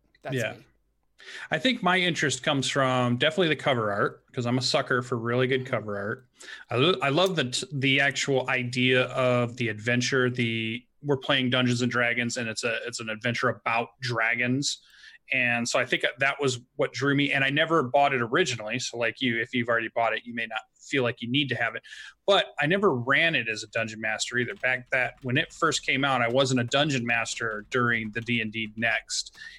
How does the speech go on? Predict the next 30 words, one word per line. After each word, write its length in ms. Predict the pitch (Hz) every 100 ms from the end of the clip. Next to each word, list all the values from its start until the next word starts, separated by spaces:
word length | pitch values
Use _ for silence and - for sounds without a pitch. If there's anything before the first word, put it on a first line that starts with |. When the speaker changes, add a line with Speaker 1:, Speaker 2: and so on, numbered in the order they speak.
| - 143
Speaker 2:
And 340 | 135 131 127
I 40 | 123
haven't 300 | 156 143 127
had 180 | 147
all 400 | 127 135 143 147
this 200 | 143 139
practice 600 | - - 151 - 143 139 113
and 80 |
all 240 | 113 131 135
this, 320 | 135 131 - _ _ -
all 100 | 139
these 180 | 143 127
different 300 | 143 135 123
games 260 | 131 131
that 100 | 131
I've 160 | 127 120
ran 260 | 131 131
to 60 | 123
give 200 | 120 131
me 360 | 127 127 123 123 - - -
all 140 | 135 143
these 240 | 139 120
skills 540 | - - 170 156 151 135
that 100 | 131
I 80 |
feel 240 | 123 - 131
like 200 | 131 127
I've 180 | 120 117
really 220 | 135 131
s-, 160 | 127